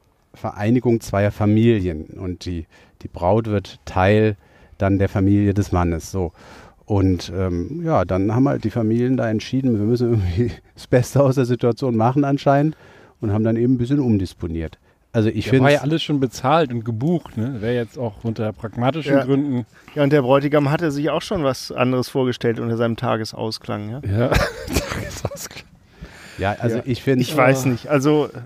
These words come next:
Speaker 1: also, äh, bei aller, ähm, Rücksicht auf, sag ich mal, andere, andere Länder, andere Sitten, andere Kulturen und so weiter,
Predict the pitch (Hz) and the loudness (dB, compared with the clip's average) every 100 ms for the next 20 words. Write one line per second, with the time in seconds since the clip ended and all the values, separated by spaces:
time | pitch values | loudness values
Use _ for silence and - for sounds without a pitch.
0 | _ 131 131 139 147 - - 135 131 120 | _ -2 2 0 -2 -10 -4 2 2 0
1 | 117 131 123 127 127 151 143 131 101 117 | -4 -2 0 0 0 2 4 2 -2 -4
2 | 113 110 107 107 - _ - 104 92 101 | -2 0 0 -2 -8 _ -16 -12 -10 -6
3 | 123 - 135 127 - 113 113 113 110 - | -8 -2 -2 -2 -8 -2 0 0 -2 -10
4 | - 104 98 107 113 104 95 107 120 113 | -16 -4 -4 -4 -6 -6 -6 -4 -2 0
5 | 104 104 98 - - - - _ _ 110 | -2 -2 -2 -4 -18 -20 -20 _ _ -2
6 | 113 98 110 127 117 107 101 95 123 123 | 0 2 4 4 4 2 0 0 -2 -2
7 | 92 104 98 110 - 127 127 110 113 98 | -2 -2 -2 -4 -2 -2 0 -2 0 2
8 | 110 120 | 2 2